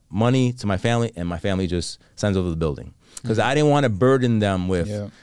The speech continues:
Speaker 1: running a business, and I've never heard of a story where one partner dies and their family comes in and it's a great thing. You know what I'm saying? Like, so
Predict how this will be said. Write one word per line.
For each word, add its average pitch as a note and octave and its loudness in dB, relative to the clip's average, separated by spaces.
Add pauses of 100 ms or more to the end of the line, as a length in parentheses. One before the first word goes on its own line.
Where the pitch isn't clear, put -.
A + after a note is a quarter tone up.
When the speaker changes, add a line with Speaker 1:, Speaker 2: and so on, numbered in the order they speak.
(120)
Speaker 1:
running A#2 2
a A2 2
business, B2+ 0
and G#2+ 0 (760)
I've D3+ 0
never G3 2
heard D3 2
of B2+ -2
a A#2+ 0
story B2 2
where G2+ -2 (180)
one B2 0
partner B2 0
dies G#2+ 0
and F#2 -2
their F2+ -2
family A2+ -2
comes G#2 -2
in G2+ 0
and F2+ 0
it's E2 -4
a G2 -4
great E2+ -4
thing. B1+ -12 (260)
You G#2 0
know A#2 4
what A#2 2
I'm A2+ 0
saying? C#3 2
Like, G#2+ 2
so A2+ 2